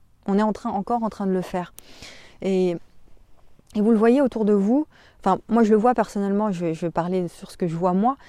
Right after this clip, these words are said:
mais, euh, je le vois avec ma communauté, avec mes clients, avec les gens avec qui je suis en contact tous les jours sur les réseaux, euh, mais les gens ont oublié complètement qui ils étaient. Ils sont pris dans un engrenage d'illusions et de croyances qui, qui,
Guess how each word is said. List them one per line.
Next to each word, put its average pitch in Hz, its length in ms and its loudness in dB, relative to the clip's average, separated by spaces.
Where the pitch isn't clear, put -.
mais, 180 240 0
euh, 165 180 0
je 165 80 -6
le 180 60 -2
vois 208 120 0
avec 208 120 0
ma 180 120 -2
communauté, 175 520 -2
avec 196 220 -4
mes 170 120 -4
clients, 220 340 -4
avec 190 200 -6
les 170 100 -6
gens 190 180 -4
avec 165 180 -6
qui - 120 -18
je - 40 -16
suis 180 100 -6
en 175 60 -4
contact 196 420 -6
tous - 120 -6
les 214 100 4
jours 208 160 -2
sur 185 160 -8
les 175 100 -4
réseaux, 165 320 -4
euh, 160 260 -4
mais 185 120 2
les 175 100 2
gens 247 160 0
ont - 160 -2
oublié 233 560 2
complètement 208 640 -4
qui 254 380 -8
ils 180 240 -4
étaient. 208 300 -8
Ils 226 140 6
sont 254 320 0
pris 302 280 2
dans 214 220 0
un 190 180 2
engrenage 262 800 4
d'illusions 247 720 2
et 214 40 0
de 180 100 0
croyances 226 760 -2
qui, - 140 -14
qui, - 320 -20